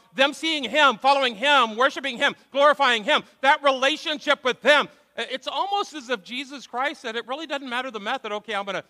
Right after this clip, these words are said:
speak once, I'm gonna touch once, I'm gonna touch twice, I'm gonna, uh, clay once, pull a siloam. Boy, I'm gonna mix it up so much that no one can so magnify the method that everyone has to acknowledge it's not about that, it's all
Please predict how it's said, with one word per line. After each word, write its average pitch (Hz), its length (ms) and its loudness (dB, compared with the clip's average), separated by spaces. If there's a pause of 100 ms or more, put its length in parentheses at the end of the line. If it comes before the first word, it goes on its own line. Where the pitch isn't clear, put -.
speak 208 300 -10
once, 190 200 -4
I'm 170 80 -8
gonna 147 120 -10
touch 196 280 -6
once, 190 220 -6
I'm 165 80 -12
gonna 156 100 -10
touch 185 260 -8
twice, 196 360 2
I'm 180 80 -6
gonna, 143 140 -10 (200)
uh, 170 100 -4
clay 208 280 0
once, 190 300 0
pull 214 200 -4
a - 40 -6
siloam. 190 380 2 (180)
Boy, 214 160 2 (180)
I'm 277 100 2
gonna 370 140 0
mix 330 160 -2
it 294 80 0
up 262 100 4
so 330 240 2
much 330 260 4
that 269 180 -2
no 262 260 2
one 311 260 2
can 262 220 -2
so 311 300 2
magnify 294 540 4
the 262 120 2
method 277 360 4 (840)
that 226 240 -4
everyone 254 840 -2
has 247 440 -4
to 233 160 -10
acknowledge 208 680 -6
it's 202 200 -12
not 247 260 -4
about 208 440 -6
that, 247 420 -4 (400)
it's 220 300 -8
all 262 720 0